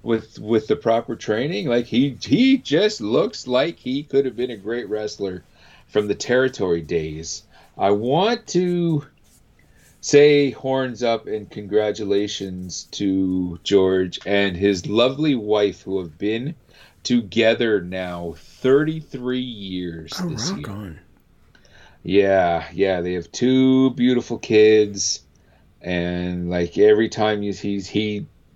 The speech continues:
Speaker 1: goes out of his way to talk about his amazing family and how long, how just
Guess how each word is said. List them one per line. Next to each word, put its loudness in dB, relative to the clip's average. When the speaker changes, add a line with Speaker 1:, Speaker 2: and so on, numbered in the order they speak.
Speaker 1:
goes 6
out 4
of -2
his -6
way -2
to -6
talk -4
about -2
his -4
amazing -4
family -2
and -10
how -2
long, -2
how 6
just -4